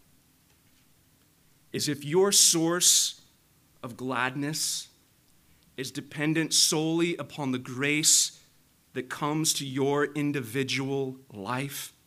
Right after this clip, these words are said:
you need a wider lens, because you are missing out on seeing the glory of God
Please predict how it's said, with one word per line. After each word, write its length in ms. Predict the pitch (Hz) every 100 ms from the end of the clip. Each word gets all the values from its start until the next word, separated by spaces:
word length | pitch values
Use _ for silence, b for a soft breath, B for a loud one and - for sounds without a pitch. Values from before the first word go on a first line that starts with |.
| _ _ _ _ _ _ _ _ _ _ _
you 280 | - 104 156
need 220 | 160 160
a 60 | 147
wider 420 | 117 120 123 123
lens, 560 | 113 104 98 92 - - _ _ _ _ _ _ _ _ _ _ _ _
because 320 | 127 127 151
you 180 | 123 160
are 80 | 147
missing 720 | 131 135 147 - 151 139 131
out 480 | 120 127 120 - - - _ _ -
on 260 | 127 135
seeing 720 | 135 - 175 135 120 113 107 b b
the 80 | 131
glory 480 | - 131 143 151 143
of 160 | 127
God 440 | 131 123 123 123